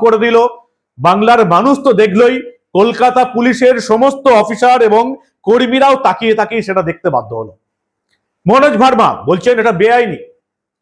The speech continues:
কারণ এর কোনো অনুমতি নেওয়া হয়নি। সুপ্রিম কোর্ট এবং হাইকোর্ট তাদের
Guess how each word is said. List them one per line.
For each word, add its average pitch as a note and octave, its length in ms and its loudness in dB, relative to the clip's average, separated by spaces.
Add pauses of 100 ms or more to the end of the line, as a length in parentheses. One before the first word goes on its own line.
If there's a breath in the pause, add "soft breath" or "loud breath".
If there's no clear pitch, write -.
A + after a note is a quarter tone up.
(1080)
কারণ A3+ 340 2
এর G#3+ 200 2
কোনো A#3+ 200 -2 (180)
অনুমতি B3+ 360 0
নেওয়া G3 260 2
হয়নি। D3+ 280 -2 (800)
সুপ্রিম C4+ 500 2
কোর্ট C4+ 220 4 (260)
এবং B3 200 2
হাইকোর্ট G#3 520 2 (280)
তাদের G#3 240 0